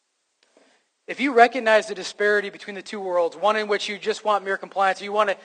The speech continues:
you wanna be merely compliant with what you think you're supposed to do, you haven't yet met Jesus. You haven't yet decided that, that his program is better than yours because you can't follow all those rules.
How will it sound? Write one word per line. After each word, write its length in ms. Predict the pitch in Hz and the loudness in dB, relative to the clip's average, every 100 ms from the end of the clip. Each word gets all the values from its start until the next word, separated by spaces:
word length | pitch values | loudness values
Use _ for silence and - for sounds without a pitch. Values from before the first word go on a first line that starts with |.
| - | -6
you 120 | 220 | 0
wanna 120 | 226 | 2
be 140 | 208 208 | 0 -4
merely 320 | 202 214 202 | -2 0 0
compliant 560 | 196 - 208 202 190 175 | -6 -4 2 4 2 -4
with 140 | 165 | -6
what 180 | 190 185 | -6 -8
you 60 | |
think 180 | 185 202 | -10 -10
you're 80 | 196 | -8
supposed 480 | - 190 190 185 - | -10 -6 -6 -6 -10
to 80 | 165 | -14
do, 260 | 147 127 _ _ _ _ _ _ | -14 -16 _ _ _ _ _ _
you 120 | 190 | 0
haven't 240 | 220 254 226 | 2 2 2
yet 160 | 233 | 0
met 200 | 226 214 | 0 -4
Jesus. 560 | - 220 180 147 - - _ _ _ _ _ | -4 -6 -8 -12 -16 -20 _ _ _ _ _
You 120 | 185 | 2
haven't 320 | 196 233 233 202 | 6 6 4 -4
yet 500 | 202 220 208 - - | 4 6 6 2 -14
decided 440 | 190 - 226 214 190 | -12 4 6 6 4
that, 200 | 185 - - | -4 -6 -4
that 160 | 190 185 | -2 0
his 220 | 190 254 | -2 -4
program 460 | - 247 254 233 220 | 2 6 6 4 0
is 80 | 185 | -2
better 180 | 208 202 | 0 0
than 120 | 196 | -2
yours 180 | 208 - | -4 -4
because 260 | 190 208 | -8 -8
you 80 | 208 | -8
can't 340 | - 233 233 | -6 -4 -2
follow 280 | - 220 208 | 2 4 4
all 80 | 175 | 2
those 200 | 156 143 | -2 -8
rules. 440 | 139 127 113 - | -14 -18 -20 -20